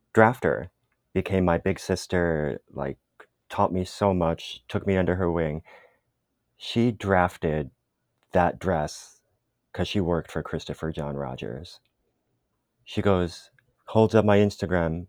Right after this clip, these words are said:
"You like that dress? I made that dress." I go, "What?" But yeah, I was brave enough to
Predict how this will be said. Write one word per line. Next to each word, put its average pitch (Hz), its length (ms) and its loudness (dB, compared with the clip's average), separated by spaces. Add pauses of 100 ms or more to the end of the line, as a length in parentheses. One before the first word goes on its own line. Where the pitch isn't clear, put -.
(160)
"You 101 140 2
like 113 220 2
that 131 220 0
dress? 156 500 0 (560)
I 120 120 2
made 127 240 2
that 71 180 -2
dress." 71 420 -8 (800)
I - 40 -6
go, 101 120 6
"What?" 127 560 10 (1900)
But 98 120 6
yeah, 92 160 8
I 82 120 6
was 82 160 2
brave 101 300 6
enough 101 320 4
to 90 480 2